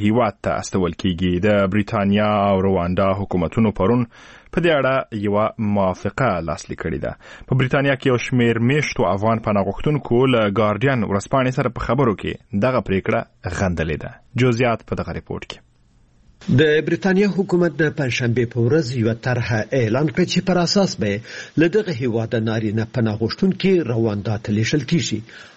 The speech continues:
Speaker 2: او تر هغو به په دغه افریقایي هیواد کې اوسي چې قضیه یې څېړل کیږي. د رویټرز خبري اژانس ته راپور له مخې پرون رواندا ته د بریتانیا د کورنیو چارو وزیري پریتی پیټل تر روانېدو مخکې صدر اعظم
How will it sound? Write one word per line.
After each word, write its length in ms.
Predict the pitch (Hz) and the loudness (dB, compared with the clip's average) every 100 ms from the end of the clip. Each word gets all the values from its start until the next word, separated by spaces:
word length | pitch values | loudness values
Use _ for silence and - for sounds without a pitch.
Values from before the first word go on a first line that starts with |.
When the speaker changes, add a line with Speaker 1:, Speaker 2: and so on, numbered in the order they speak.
| - 147 | -4 2
Speaker 2:
او 180 | 156 160 196 | 2 2 2
تر 120 | 165 151 | 0 2
هغو 220 | 175 220 120 | 2 2 0
به 60 | 117 120 | -6 -6
په 40 | 113 | -4
دغه 180 | 120 117 113 123 | -2 -2 -2 -6
افریقایي 520 | 120 117 120 123 117 110 | -6 -6 0 2 2 2
هیواد 340 | 123 107 101 - | 0 0 -2 -4
کې 80 | - 190 | 0 2
اوسي 240 | 170 208 202 | 2 2 2
چې 80 | 208 196 - - - - | 2 0 -2 -18 -6 -2
قضیه 360 | 113 - 135 139 | 0 0 0 2
یې 100 | 156 151 | 2 0
څېړل 300 | - 123 113 107 | -2 0 0 0
کیږي. 300 | 175 123 - 117 - - - - - | 0 0 -2 -4 -8 -16 -18 -12 2
د 200 | 185 190 | 2 4
رویټرز 340 | 214 202 180 - | 2 0 -2 -2
خبري 240 | 170 170 165 | 0 2 2
اژانس 260 | 156 160 - | 0 -4 -2
ته 80 | 151 | 0
راپور 320 | 135 120 143 135 | 0 -2 0 0
له 80 | 143 | 0
مخې 260 | - 147 127 | -2 -2 0
پرون 260 | 127 170 165 | 2 4 4
رواندا 400 | 151 113 107 135 147 175 | 4 2 0 -2 0 2
ته 140 | 175 160 | 4 2
د 120 | 123 | 2
بریتانیا 420 | 117 120 110 113 113 | 0 0 0 0 0
د 100 | 113 117 | 0 -2
کورنیو 340 | 98 104 95 113 | 0 -2 -2 -2
چارو 200 | 110 104 | 0 2
وزیري 400 | 107 110 180 190 - - - - - | 2 2 2 0 -4 -16 -20 -8 0
پریتی 400 | 208 214 - 190 180 156 | 2 0 2 2 2 0
پیټل 420 | 127 143 165 196 190 | -2 0 2 2 0
تر 100 | 139 | 0
روانېدو 480 | 123 117 120 110 147 | 2 2 0 2 2
مخکې 380 | 170 190 - 107 - - - 175 | 2 0 -2 -4 -4 -16 -2 0
صدر 260 | 165 190 | 2 2
اعظم 320 | 175 214 214 | 2 2 2